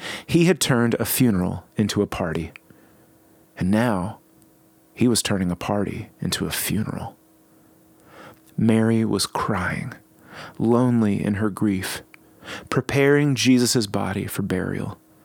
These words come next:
showing him honor by giving him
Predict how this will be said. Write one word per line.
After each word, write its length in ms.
showing 360
him 200
honor 340
by 180
giving 500
him 400